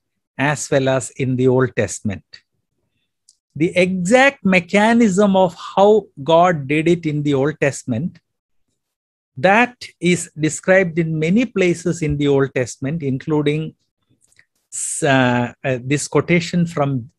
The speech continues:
David, which has been taken, but also in many verses in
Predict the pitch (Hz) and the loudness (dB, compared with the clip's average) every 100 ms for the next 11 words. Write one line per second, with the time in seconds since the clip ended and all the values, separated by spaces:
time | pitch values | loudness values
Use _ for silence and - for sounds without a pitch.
0 | _ _ _ _ - 123 165 180 170 131 | _ _ _ _ -2 2 2 2 0 -2
1 | 135 - 131 135 135 127 127 120 156 175 | -4 -2 -4 -2 -4 0 0 0 -2 -2
2 | 175 170 170 190 - 185 170 156 160 185 | 0 2 2 2 2 0 0 -2 0 0
3 | 165 147 151 - 170 143 131 131 | 2 0 0 -2 -4 -2 -4 -4